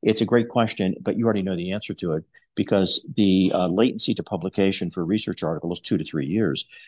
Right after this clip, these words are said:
So by the, from the time somebody comes up with an idea to the time it reaches a pr-, the print is, is gonna be a two or three year period of time. So you know they've done something else in the interim. It's their area of interest.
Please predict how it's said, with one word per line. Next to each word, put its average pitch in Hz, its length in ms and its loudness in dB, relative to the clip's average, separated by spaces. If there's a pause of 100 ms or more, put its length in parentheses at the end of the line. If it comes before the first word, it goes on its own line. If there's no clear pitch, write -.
So 95 320 4
by 95 260 2
the, 92 180 -2 (340)
from 92 160 -2
the 196 80 0
time 117 280 2
somebody 92 240 0
comes 90 260 -2
up 117 200 2
with 101 80 -2
an 92 100 -2
idea 82 400 -2
to - 140 -8
the 82 100 -4
time 87 240 -2
it 80 100 -2
reaches 95 420 0
a 76 60 -8
pr-, - 440 -6
the - 40 -14
print 92 420 0
is, - 220 -2 (120)
is 95 120 2
gonna 95 160 2
be 85 140 2
a 80 60 2
two 98 180 4
or 87 60 6
three 85 200 2
year 78 200 2
period 78 240 0
of - 80 -10
time. 113 240 0 (280)
So - 140 -2
you 110 300 6
know 120 380 6
they've 95 240 0
done 82 200 -6
something 76 400 -4
else - 340 -6
in 165 140 -6
the 85 140 -4
interim. 73 320 -8
It's - 240 -4
their 101 260 0
area 90 260 -2
of 90 60 -4
interest. 123 360 -2